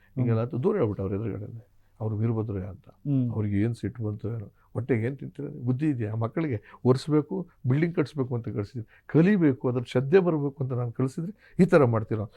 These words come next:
Speaker 1: ಬೇಜ-, ನೋಡಿ ಇವತ್ತು ಮೂರು ದಿವಸ ಅವ್ನು ಸ್ಕೂಲ್ಗೆ ಹೋಗೋದಕ್ಕೆ ಮುಂಚೆ ಮೆಣಸಿನ ಸಾರು, ಅನ್ನ ನೀನೇ ತಗೊಂಡು ಕೊಟ್ಟು ಊಟ ಮಾಡಿ ಅವ್ನ ಸ್ಕೂಲಿಗೆ ಕಳಿಸ್ಬೇಕು. ಇದು ನನಗೆ ಹೇಳ್ಬೇಕು, ನೀನು ಬಂದು ಹೇಳಯ್ಯ ಅಂತಾನೆ.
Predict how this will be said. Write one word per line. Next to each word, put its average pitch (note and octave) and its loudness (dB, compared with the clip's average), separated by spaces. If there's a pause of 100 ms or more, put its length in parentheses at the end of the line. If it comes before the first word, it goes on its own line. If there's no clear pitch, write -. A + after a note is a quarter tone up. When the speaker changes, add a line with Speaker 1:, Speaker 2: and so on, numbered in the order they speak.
(220)
Speaker 1:
ಬೇಜ-, D3+ 2 (260)
ನೋಡಿ D3 0
ಇವತ್ತು C3 -2
ಮೂರು C#3+ 0
ದಿವಸ D3+ -2
ಅವ್ನು D3+ 0
ಸ್ಕೂಲ್ಗೆ D3 -2
ಹೋಗೋದಕ್ಕೆ B2 2
ಮುಂಚೆ - -6
ಮೆಣಸಿನ C3+ 0
ಸಾರು, D3 2
ಅನ್ನ B2+ -2
ನೀನೇ D3 -2
ತಗೊಂಡು C#3 -4
ಕೊಟ್ಟು D3+ -6
ಊಟ D3 -2
ಮಾಡಿ D3 -6 (240)
ಅವ್ನ A#2+ -2 (360)
ಸ್ಕೂಲಿಗೆ A#2 -2
ಕಳಿಸ್ಬೇಕು. - -10
ಇದು B2 -2
ನನಗೆ C3+ 0
ಹೇಳ್ಬೇಕು, C3+ 6
ನೀನು E3+ 0
ಬಂದು D3+ 2
ಹೇಳಯ್ಯ D3+ 4
ಅಂತಾನೆ. D#3 -10